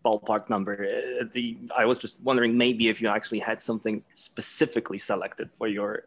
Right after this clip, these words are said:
uh, for your shielding, but, uh, that, that could be the answer that Sylvia, right?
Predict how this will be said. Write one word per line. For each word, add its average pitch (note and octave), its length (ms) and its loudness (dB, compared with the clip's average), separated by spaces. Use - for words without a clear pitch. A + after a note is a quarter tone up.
uh, - 260 -4
for G#2+ 120 -6
your A2 100 -6
shielding, G#2+ 420 -8
but, G2+ 240 -4
uh, G2 420 -6
that, - 160 -16
that G2 160 -6
could - 100 -14
be F2 60 -10
the F2+ 140 -6
answer - 320 -8
that - 120 -16
Sylvia, G2+ 360 -8
right? - 140 -18